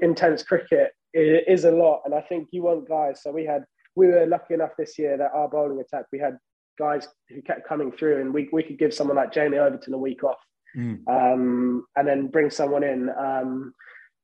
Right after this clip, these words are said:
Speaker 1: so then he could then bowl ninety miles an hour and perform to the best of his ability. But when you, when you get guys who are sort of, I think this is mainly for the bowlers, um, when you get guys who can't even run in and bowl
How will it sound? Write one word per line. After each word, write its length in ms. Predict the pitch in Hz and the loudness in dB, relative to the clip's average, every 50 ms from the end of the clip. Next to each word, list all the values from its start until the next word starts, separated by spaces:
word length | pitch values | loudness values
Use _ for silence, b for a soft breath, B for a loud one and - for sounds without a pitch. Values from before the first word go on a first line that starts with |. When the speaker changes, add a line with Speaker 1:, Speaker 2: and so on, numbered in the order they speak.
| _ _ _ | _ _ _
Speaker 1:
so 160 | - - 165 | -2 2 4
then 160 | 151 151 151 | 6 6 6
he 180 | 151 175 180 175 | 8 6 6 6
could 160 | - 170 160 | 4 2 4
then 220 | 160 156 151 156 151 | 4 4 4 4 4
bowl 540 | 151 147 143 143 143 139 139 139 135 - - _ _ _ _ _ _ _ _ _ _ | 4 6 6 6 4 2 0 -2 -4 -6 -10 _ _ _ _ _ _ _ _ _ _
ninety 360 | - 151 160 147 135 - 139 | -2 0 0 0 0 -2 -4
miles 260 | 143 139 139 135 - 143 | -2 -2 -2 -4 -4 -6
an 60 | 143 | -6
hour 500 | 135 135 131 127 123 123 117 113 - - _ _ - | -4 -4 -4 -4 -4 -4 -6 -8 -14 -20 _ _ -6
and 320 | 123 120 123 123 123 117 - _ _ _ _ _ | -4 -2 -2 -2 -4 -6 -12 _ _ _ _ _
perform 320 | - - - - 165 151 - | -18 -12 2 2 4 4 4
to 80 | - - | 0 -4
the 60 | 151 | 0
best 260 | - 160 151 - - | 2 2 0 0 -2
of 60 | - | -4
his 100 | 143 135 | -4 -4
ability. 460 | 135 - 156 151 147 143 - 135 127 123 | -2 2 2 2 2 2 0 -4 -4 2
But 180 | 135 139 143 | 2 2 4
when 140 | 160 170 170 | 6 4 6
you, 180 | 165 160 165 156 | 6 4 4 4
when 140 | 175 170 | 6 6
you 80 | 175 175 | 4 6
get 240 | 170 185 165 147 - | 6 4 2 4 2
guys 320 | 170 165 165 156 147 147 - | 2 2 2 2 0 -2 -6
who 160 | 143 139 139 | -6 -4 -2
are 180 | 139 135 135 | -2 -2 -2
sort 280 | 131 - - 143 135 127 | -6 -10 -10 -8 -8 -8
of, 80 | 123 120 - _ _ _ _ - - 139 - - - | -8 -12 -14 _ _ _ _ -12 -12 -10 -10 -8 -8
I 40 | - | -2
think 160 | - 202 185 | 0 4 4
this 180 | 190 185 - 175 | 4 4 2 0
is 60 | 156 | 4
mainly 300 | 180 180 180 165 147 - | 4 6 6 4 2 0
for 80 | - 151 | -2 -4
the 100 | 143 139 | -2 0
bowlers, 520 | 156 156 151 143 135 123 120 120 - - | 2 2 2 2 0 -2 -6 -8 -8 -10
um, 560 | 123 131 131 127 127 123 123 120 123 120 120 - B B B B B B | -8 -6 -6 -6 -6 -8 -8 -8 -8 -10 -10 -14 B B B B B B
when 100 | - 160 | 2 2
you 80 | 170 160 | 4 4
get 200 | 180 170 147 - | 4 4 4 4
guys 240 | 170 165 160 147 151 | 4 4 4 2 0
who 100 | 151 143 | -4 -6
can't 260 | - 160 151 151 147 | -2 -2 0 0 0
even 180 | 143 143 131 139 | -4 -4 -6 -8
run 260 | 139 143 147 143 143 | -4 -2 -2 0 0
in 120 | 139 135 | -2 -2
and 120 | 131 131 131 | -4 -2 0
bowl 560 | 139 139 139 131 135 131 131 127 131 127 | 2 2 2 2 0 -2 -4 -6 -6 -8